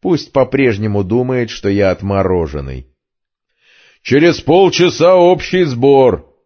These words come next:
зычно прокричал Петрович. «Обсуждаем боевой поход». «Отлично. Значит, у меня есть время немного передохнуть».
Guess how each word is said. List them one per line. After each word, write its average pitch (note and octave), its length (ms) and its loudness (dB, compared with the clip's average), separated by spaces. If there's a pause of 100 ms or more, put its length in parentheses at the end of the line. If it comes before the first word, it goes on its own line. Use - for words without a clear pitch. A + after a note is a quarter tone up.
(760)
зычно D#2+ 500 -8
прокричал D2 640 -10
Петрович. D2 680 -12 (360)
«Обсуждаем D3+ 800 0
боевой D3+ 420 2
поход». A2+ 560 -2 (500)
«Отлично. E2 800 -12 (500)
Значит, F#2 440 -8
у - 20 -6
меня F#2 240 -6
есть F2+ 300 -8
время G#2+ 280 -6
немного F2 440 -8
передохнуть». D#2+ 880 -8